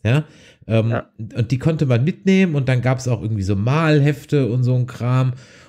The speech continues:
Speaker 1: Und ich, ja, ich kann mich da an keine einzige Geschichte erinnern oder sonst irgendwas, aber ich weiß, ähm, äh, da bin ich immer ganz, äh, ganz fasziniert auf diese Lurchi-Dinger gewesen.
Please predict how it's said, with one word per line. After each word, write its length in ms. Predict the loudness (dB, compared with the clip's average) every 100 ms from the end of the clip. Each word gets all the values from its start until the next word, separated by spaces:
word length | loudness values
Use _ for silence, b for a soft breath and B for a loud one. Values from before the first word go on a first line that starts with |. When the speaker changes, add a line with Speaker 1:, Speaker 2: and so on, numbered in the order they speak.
| B
Speaker 1:
Und 420 | -2 0 -2 -6
ich, 260 | -10 -12 -16 _ _ _ -4
ja, 260 | -2 0 -2
ich 140 | -4
kann 160 | -2 0
mich 120 | 0
da 120 | 0
an 100 | 0
keine 360 | 0 2 2 2
einzige 480 | 0 0 -2 -4 -2
Geschichte 520 | -2 0 -2 2 2
erinnern 360 | 4 2 2 2
oder 140 | 2
sonst 320 | 2 0 0
irgendwas, 480 | 0 2 2 0 0
aber 160 | -2 -2
ich 180 | -4 -2
weiß, 540 | 2 2 2 -4 -4
ähm, 480 | 0 2 2 0 -2 -6 _ _ b b b b -2
äh, 680 | 2 4 4 2 0 0 -2 -4 0
da 200 | 2 4
bin 120 | 2
ich 120 | 0
immer 300 | 2 2 2 2
ganz, 500 | 2 0 -2 -2 0
äh, 240 | 2 0
ganz 260 | 0 -2 0
fasziniert 580 | -2 -2 -2 0 2
auf 140 | 0 -2
diese 220 | -2 2
Lurchi-Dinger 640 | 4 2 2 -2 0 -2
gewesen. 540 | 0 0 2 2 2